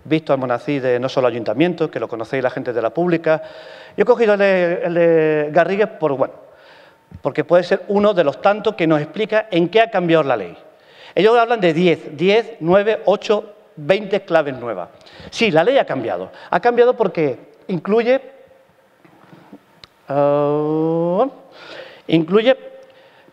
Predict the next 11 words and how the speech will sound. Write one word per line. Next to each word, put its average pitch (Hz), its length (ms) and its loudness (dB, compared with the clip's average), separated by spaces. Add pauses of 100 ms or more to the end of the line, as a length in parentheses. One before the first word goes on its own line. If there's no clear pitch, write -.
(480)
normas 220 480 2
de 180 100 2
transparencia. 123 720 0 (540)
Se 170 100 0
supone 208 400 2
que 247 120 -2
incluye 226 320 0
facilidades 180 680 2
para 165 200 2
las 147 80 -2
pymes. 147 340 -2